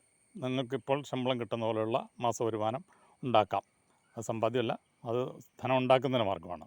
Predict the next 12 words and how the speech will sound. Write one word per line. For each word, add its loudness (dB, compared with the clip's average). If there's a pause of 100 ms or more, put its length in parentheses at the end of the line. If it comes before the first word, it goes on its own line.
(140)
പിന്നെ -2 (520)
ഉള്ളത് 6 (240)
ഇല്ലീഗലായിട്ടുള്ള, 4 (100)
നിയമപരവിരുദ്ധമായിട്ടുള്ള 0 (100)
മാർഗ്ഗങ്ങളിലൂടെയും -2
പണം 0
ഉണ്ടാക്കാം. -4 (440)
മോഷണം, 0 (100)
പിടിച്ചുപറി, 0 (520)
വിവിധ 2 (120)
തട്ടിപ്പുകൾ, 0 (200)
ഓൺലൈൻ -2